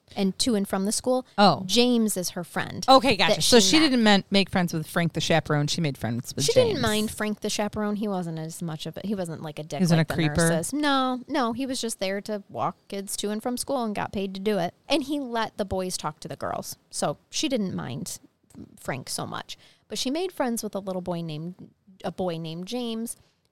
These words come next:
Speaker 1: who also they discover in their walks, James also got treatments from Doctor Milner. Now, this shocked her because she thought for sure it was just girls
Speaker 2: Sure.
Speaker 1: that got it.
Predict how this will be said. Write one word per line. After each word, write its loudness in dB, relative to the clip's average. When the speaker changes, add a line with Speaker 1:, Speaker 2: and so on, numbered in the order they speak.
Speaker 1:
who -4
also 0
they -4
discover -4
in -6
their -8
walks, -6
James -2
also -2
got -8
treatments -6
from -6
Doctor -8
Milner. -10
Now, -6
this -2
shocked -6
her -10
because -10
she -8
thought -10
for -14
sure -6
it -10
was -8
just -8
girls -6
Speaker 2:
Sure. 2
Speaker 1:
that -6
got -10
it. -14